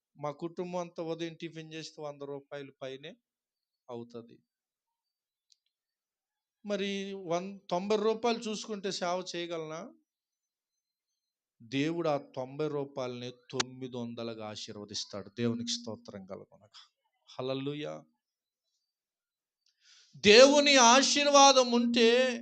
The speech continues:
ఎంత సేవ అయినా చేయగలను, ఎంత దూరమైనా వెళ్ళగలను. ఆ తొంభై రూపాయలనే తొమ్మిది వందలుగా ఆశీర్వ-, దేవుని ఆశీర్వాదం లేదనుకో, నాకు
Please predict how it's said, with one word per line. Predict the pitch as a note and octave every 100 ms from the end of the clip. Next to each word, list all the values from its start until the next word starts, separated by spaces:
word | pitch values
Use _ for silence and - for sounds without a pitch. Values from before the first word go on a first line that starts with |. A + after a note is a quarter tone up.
| A#3+ - - _ _ _ _ _ _ _ _ _ _
ఎంత | B2+ C3+ F3+ G3+ G#3+
సేవ | A#3 A3+ G3+ G#3+
అయినా | A3+ A#3 A#3+
చేయగలను, | A#3 A#3 A#3 A#3 A3 G3+ F3 _ _ _ _ _ _ _ _ _ _ -
ఎంత | D#3+ G#3 G3+ A3+
దూరమైనా | A3+ A3+ A3+ A#3 A#3 A#3 A#3
వెళ్ళగలను. | A#3 G#3+ A3+ A#3+ A#3+ B3 A#3 - - - - _ _ _ _ _ _ _ _ _ _ _ _ E3
ఆ | G#3
తొంభై | G#3+ - A3 B3 D#4
రూపాయలనే | D#4 D4+ D#4 C#4+ D4 C#4+ C#4 A3+ - - _ _ _
తొమ్మిది | G3+ B3 D4 D4+
వందలుగా | C#4+ C#4 C4+ B3
ఆశీర్వ-, | A3+ A#3 G#3+ G3
దేవుని | F3+ B3+ D4
ఆశీర్వాదం | C4 B3+ A#3+ A#3+ A3 G3+
లేదనుకో, | G3+ G3+ F#3 F3+ F3 E3+ E3+ _ _ _ _
నాకు | E3 E3